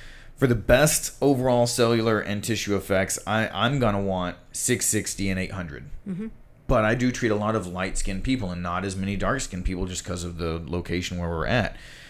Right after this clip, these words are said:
Speaker 1: So if I treated more dark-skinned people, I'd want six sixty and ten sixty-four.
Speaker 2: Mm-hmm.
Speaker 1: That'd be my pick.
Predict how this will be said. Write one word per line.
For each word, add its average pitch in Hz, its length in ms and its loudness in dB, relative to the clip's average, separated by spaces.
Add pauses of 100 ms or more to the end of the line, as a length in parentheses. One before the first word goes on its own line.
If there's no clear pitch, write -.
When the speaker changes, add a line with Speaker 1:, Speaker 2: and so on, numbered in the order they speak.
(180)
Speaker 1:
So 107 280 6
if 104 140 -2
I 104 100 2
treated 104 220 6
more 92 140 0
dark-skinned 92 440 0
people, 95 300 -2
I'd 104 160 0
want 101 240 -2
six - 280 -4
sixty 98 480 -4 (360)
and 92 140 -8
ten 95 160 -4
sixty-four. - 600 -12
Speaker 2:
Mm-hmm. 175 180 -6
Speaker 1:
That'd 98 160 -2
be 95 80 -4
my 90 160 -6
pick. - 440 -10